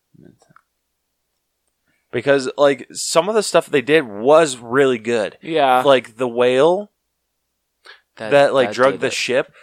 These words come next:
Speaker 2: looked really good.
Speaker 1: Yeah, that did.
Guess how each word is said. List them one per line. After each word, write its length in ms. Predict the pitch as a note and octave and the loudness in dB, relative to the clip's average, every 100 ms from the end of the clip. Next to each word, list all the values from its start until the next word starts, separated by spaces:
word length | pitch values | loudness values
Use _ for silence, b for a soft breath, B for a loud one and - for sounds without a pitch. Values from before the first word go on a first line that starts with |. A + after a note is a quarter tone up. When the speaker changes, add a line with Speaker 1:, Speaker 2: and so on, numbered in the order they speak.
| b | b
Speaker 2:
looked 280 | C3+ C3+ - _ _ _ _ _ _ _ | -4 -4 -6 _ _ _ _ _ _ _
really 480 | C#3+ C#3+ E3 D#3+ C3 | -16 -6 0 0 0
good. 360 | A#2 G2 D#2+ - | 0 0 -2 -10
Speaker 1:
Yeah, 360 | G#2+ G#2+ G2 | -10 -6 -8
that 180 | G#2 G2+ | -8 -12
did. 300 | F#2+ F#2 F#2 | -12 -14 -16